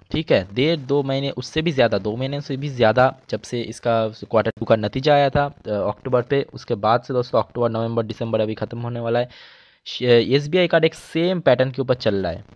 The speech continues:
वही मैं अभी आपको टेक्निकल एनालिसिस करूँगा। यहाँ पे आप देख सकते हैं ये तीन महीने का चार्ट पैटर्न है। जो आरएसआई नंबर निकल के आ रहा है फ़ोर्टी एट पॉइंट सेवन फ़ोर, यानी नॉर्मल है, उतना ज़्यादा स्ट्रॉन्ग भी नहीं है, वीक भी नहीं है। यहाँ पे आप देख सकते हैं जब इसका, अ,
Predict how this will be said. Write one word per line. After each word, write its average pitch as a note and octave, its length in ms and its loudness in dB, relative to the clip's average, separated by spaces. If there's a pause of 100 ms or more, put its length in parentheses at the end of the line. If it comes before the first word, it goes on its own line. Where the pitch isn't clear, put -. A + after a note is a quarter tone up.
(180)
वही C#3+ 220 2
मैं D#3 160 0
अभी A#2 260 -6 (100)
आपको A#2 220 -6
टेक्निकल G#2+ 540 -4
एनालिसिस F#2+ 420 -10
करूँगा। F2+ 420 -8
यहाँ A2 100 -10
पे A#2 100 -2
आप G#2 80 -2
देख C3 220 0
सकते D#3+ 360 0
हैं E3 80 0 (360)
ये B2+ 80 0
तीन F3 320 -4
महीने E3 200 0
का D3+ 100 4
चार्ट A2 280 2
पैटर्न G2 280 -4
है। F2+ 100 -10 (340)
जो A2 100 0
आरएसआई B2 520 0
नंबर A#2 320 -2
निकल C#3+ 280 -2
के D3 120 -4
आ C#3 80 6
रहा C3+ 100 4
है C#3 60 2
फ़ोर्टी D3+ 640 -2
एट B2 240 -2
पॉइंट B2+ 300 -4
सेवन A#2 340 -2
फ़ोर, G2+ 260 -2
यानी C#3+ 340 -2
नॉर्मल A2+ 440 0
है, G2 480 -6
उतना B2 240 -6
ज़्यादा B2 220 2
स्ट्रॉन्ग B2 360 -2
भी C#3+ 80 -4
नहीं D3 160 -4
है, E3 100 -6 (160)
वीक G#2+ 120 -6
भी G#2+ 140 -6
नहीं G2 180 -4
है। F#2+ 140 -6 (460)
यहाँ D3 100 0
पे D#3 100 0
आप C#3+ 80 4
देख A#2+ 220 -2
सकते - 320 -6
हैं G2+ 100 -4
जब C3+ 160 0 (200)
इसका, C3 400 4
अ, A2 500 0